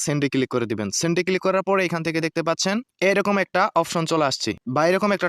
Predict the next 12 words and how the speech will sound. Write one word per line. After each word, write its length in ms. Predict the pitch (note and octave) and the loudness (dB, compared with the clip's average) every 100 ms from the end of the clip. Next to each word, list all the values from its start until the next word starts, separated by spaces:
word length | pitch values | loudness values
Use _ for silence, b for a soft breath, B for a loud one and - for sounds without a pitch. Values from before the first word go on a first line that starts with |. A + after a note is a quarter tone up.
| F3+ | 2
টপ 100 | F3+ | 2
আপ 60 | F3 | 0
কিন্তু 160 | F#3 F3+ | 0 0
আপনাদের 240 | F3+ F3 D#3+ | 0 0 0
মাঝে 140 | D#3 D3+ E3+ | -2 -2 0
চলে 120 | E3+ | 0
আসছে, 200 | E3+ - G3 - E3+ | 0 2 0 0 2
"Your 140 | E3+ F3+ F3+ | 4 4 2
request 320 | F3+ F3 F3 D#3 | 2 0 0 -2
has 120 | C#3 C#3+ | -2 2
been 140 | F3 G#3+ - B2+ | 0 0 0 2
received 360 | F#3 - F#3 | 2 2 -2